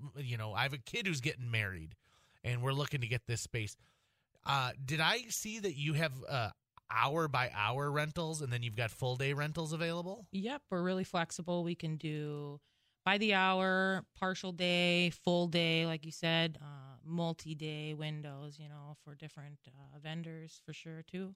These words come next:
Speaker 1: Can you imagine a place where you say, "Listen, I'm gonna rent it for the whole weekend so that we can do our groom's dinner in the same spot. We've got the whole
Speaker 2: Exactly.
Speaker 1: day to decorate the next day. We don't have to tear it down. We're gonna maybe even have that gift opening and breakfast the next day."
Speaker 2: Yeah.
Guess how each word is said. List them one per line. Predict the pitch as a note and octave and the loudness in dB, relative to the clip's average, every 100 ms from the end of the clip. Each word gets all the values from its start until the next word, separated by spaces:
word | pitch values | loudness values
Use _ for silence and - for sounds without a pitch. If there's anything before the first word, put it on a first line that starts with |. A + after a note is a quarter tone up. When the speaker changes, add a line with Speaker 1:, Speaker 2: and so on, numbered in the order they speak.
| - | -4
Speaker 1:
Can | D3 | 0
you | D#3+ | 2
imagine | E3+ E3+ F3 F#3+ | 2 0 0 -6
a | |
place | D#3+ C#3+ C3 - | -4 -2 -2 -2
where | C3 | -4
you | A#2+ | -2
say, | B2+ B2 | -2 -2
"Listen, | A#2 A2 A2+ | -2 -4 -4
I'm | A2+ | -4
gonna | A#2 | -4
rent | G#2 A2+ A#2 | -2 -4 -6
it | - | -8
for | C#3 | -4
the | G#2+ | -2
whole | A2 A#2 | 0 0
weekend | A#2 A2 - G2+ G#2 | 0 -2 -2 -4 -4
so | - | -6
that | G#2+ | -6
we | G2+ | -4
can | A2 A2+ | -6 -4
do | G#2+ | -4
our | G#2+ | -4
groom's | G#2 G#2+ G#2+ A#2 B2+ | -6 -6 -4 -2 -2
dinner | A#2 C3 C3 | -2 -2 -2
in | C3 C3 | -2 -2
the | |
same | C3 B2+ A#2 | -4 -2 -2
spot. | B2 - G#2 F#2 F#2+ | -4 -6 -6 -6 -6
We've | A#2 A2 | -6 -4
got | A#2 G#2 | -2 -4
the | - | -4
whole | F2+ A2 A2+ C3+ | -6 -2 -2 -2
Speaker 2:
Exactly. | C3 | 0
Speaker 1:
day | C3 C3 | 0 -2
to | |
decorate | A#2 A2+ A2+ - A2 A2+ | -2 -2 -2 -2 -2 -2
the | - | -2
next | G#2+ G#2+ - - | -4 -4 -6 -6
day. | G#2+ G2+ G2+ G2+ | -4 -2 -4 -4
We | A#2+ | -6
don't | A#2 A2 | -4 -4
have | B2 - | -4 -6
to | |
tear | - D3 C#3+ | -6 -4 -4
it | C3+ | -2
down. | C#3 B2+ | -4 -4
We're | B2 G#2+ | -4 -4
gonna | A2+ | -4
maybe | G#2+ A#2 A#2+ | -2 -2 -2
even | A#2+ A2 | -4 -2
have | A#2 A2 | -2 0
that | A2 - _ _ _ A#2+ | -2 -4 _ _ _ -8
gift | G#2+ C3 - | -2 -2 -2
opening | B2 B2+ C#3 B2+ A#2+ | -2 0 0 -2 -2
and | G#2 | -4
breakfast | G#2+ A2 - C#3 - - | 0 0 0 -4 -4 -4
the | |
next | A2+ A2+ A#2 - A#2 | -2 -2 -4 -6 0
day." | G#2+ G#2+ | 2 2
Speaker 2:
Yeah. | A2 | 0